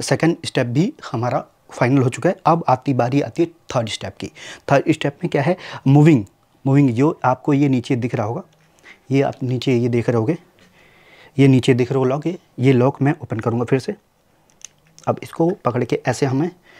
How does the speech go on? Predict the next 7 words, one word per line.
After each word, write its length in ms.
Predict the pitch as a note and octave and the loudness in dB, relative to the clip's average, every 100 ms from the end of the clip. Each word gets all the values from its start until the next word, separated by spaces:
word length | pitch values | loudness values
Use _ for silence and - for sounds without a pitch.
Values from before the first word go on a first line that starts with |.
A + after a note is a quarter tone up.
| - - | -16 -6
देखना 300 | A2+ C3 C3 | -2 0 0
है 140 | F3 - _ _ | -2 -6 _ _
कि 120 | - A2 - - - - _ _ _ _ _ - - _ - | -6 -6 -8 -20 -20 -20 _ _ _ _ _ -20 -20 _ -16
बराबर 340 | A2 A2 F#2+ F#2 | -10 -8 -10 -12
आ 60 | |
रहा 100 | - | -12
है 100 | E3 | -12